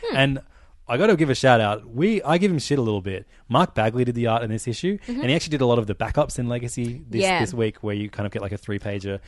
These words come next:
Speaker 2: doing the history. This is the best Bagley art I've seen
Speaker 1: Yeah, that looks great.
Speaker 2: since, like, Ultimate Spider-Man,
Speaker 1: That
Speaker 2: I
Speaker 1: looks
Speaker 2: guess.
Speaker 1: great.
Speaker 2: It's very, I mean, and, and actually it was inked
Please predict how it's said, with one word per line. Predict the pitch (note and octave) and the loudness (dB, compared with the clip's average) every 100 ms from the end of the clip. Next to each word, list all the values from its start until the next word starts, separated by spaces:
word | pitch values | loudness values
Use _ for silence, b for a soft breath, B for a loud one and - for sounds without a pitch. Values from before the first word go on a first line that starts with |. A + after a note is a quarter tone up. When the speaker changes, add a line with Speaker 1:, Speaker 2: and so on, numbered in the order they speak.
| b b | b b
Speaker 2:
doing | A#2+ G#2+ | -2 0
the | G#2 | -2
history. | A2+ - D#3 F#3 b b | -6 -2 -2 -2 b b
This | A#2+ A#3+ | 0 2
is | G3+ | 2
the | G3 | 2
best | G2+ - A#2+ C3+ - | 2 -2 2 2 -2
Bagley | - G#2+ A2 G#2 | 0 2 2 0
art | G2 G#2 | 0 0
I've | G2+ G2 | -4 -4
seen | - G2 F#2+ | -6 -6 0
Speaker 1:
Yeah, | G3 F#3 | 2 2
that | - D#4+ | 2 0
looks | C5+ | -2
great. | - - E3+ G3+ - | -8 -6 -4 -4 -6
Speaker 2:
since, | - A2+ G2+ | -8 -6 -2
like, | A2 G2 - B B B B - - | -2 -2 -6 B B B B -14 -4
Ultimate | A2+ B2+ A#2 | -4 -4 -10
Spider-Man, | - F#2+ C3 D#3+ G3 G3+ | -6 -4 -2 0 0 0
Speaker 1:
That | G3 | 2
Speaker 2:
I | C#4 | 4
Speaker 1:
looks | F3 | 4
Speaker 2:
guess. | A3+ - | 2 -2
Speaker 1:
great. | A2+ G3+ G3+ - - | -2 -2 -2 -6 2
Speaker 2:
It's | D3+ C#3 | 4 4
very, | G#2+ G#2 G#2 B2+ C3+ | 0 -2 8 10 10
I | B2+ | 8
mean, | B2 | 4
and, | B2+ C3+ C3+ | 4 2 4
and | C3 | 4
actually | C3+ - C#3 C3 | 2 2 0 2
it | C3+ | 0
was | C3+ A#2+ | 2 0
inked | C#3+ | 2